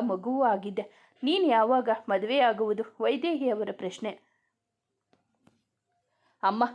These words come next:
ನಾನೇನು ಆಂಟಿ ಆಗಿಲ್ಲ, just ಟ್ವೆಂಟಿ ಸಿಕ್ಸ್ ಅಷ್ಟೇ ಎಂದು ರಾಗವಾಗಿ ಹೇಳಿದವಳ ತಲೆ ಸವರಿ, ಹೌದೌದು, ನಿನ್ನ ಹೀಗೆ ಬಿಟ್ಟರೆ ಮೂವತ್ತು ದಾಟಿದರೂ ಮದುವೆ ಆಗೋದಿಲ್ಲ.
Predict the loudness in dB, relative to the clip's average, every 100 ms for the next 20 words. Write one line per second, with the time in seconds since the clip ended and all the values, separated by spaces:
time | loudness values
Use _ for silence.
0 | 0 2 4 4 2 2 0 -2 0 2
1 | 2 -2 -4 -2 -2 -4 _ _ -4 -2
2 | -4 -10 -10 -14 -10 -10 -6 -8 -8 _
3 | _ _ -8 -4 -4 0 2 4 4 4
4 | 2 0 2 2 2 0 2 2 2 2
5 | 0 2 0 0 0 0 0 2 2 0
6 | -4 -10 _ _ -2 0 2 2 -2 -4
7 | -6 -2 -2 -2 0 0 0 0 0 0
8 | 0 0 0 -2 0 0 0 2 2 2
9 | 0 0